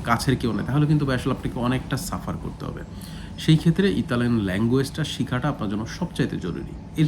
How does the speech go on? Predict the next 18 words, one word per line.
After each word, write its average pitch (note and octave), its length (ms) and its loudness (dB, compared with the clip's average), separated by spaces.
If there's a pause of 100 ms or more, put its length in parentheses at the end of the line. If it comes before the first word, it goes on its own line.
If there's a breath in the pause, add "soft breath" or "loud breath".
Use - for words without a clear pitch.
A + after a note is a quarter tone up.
চাইতে E3 220 4
জরুরি C3 320 4
কিছু G2+ 260 -4
নাই। D2+ 120 -4 (600 loud breath)
হয় D3 160 6 (120)
কাজের C#3 460 6
সার্টিফিকেট C3 840 2
বা G#2+ 160 -2 (100)
কাজের A2 540 0
অভিজ্ঞতার C#3 800 2 (640)
দিকে D#3+ 360 2
আপনি - 280 -4
হয়তো A2 180 -4
বা A2 60 -2
কিছু G#2+ 220 -4
ম্যানেজ G#2+ 340 0
করতে A2+ 200 -4
পারেন G3 240 -2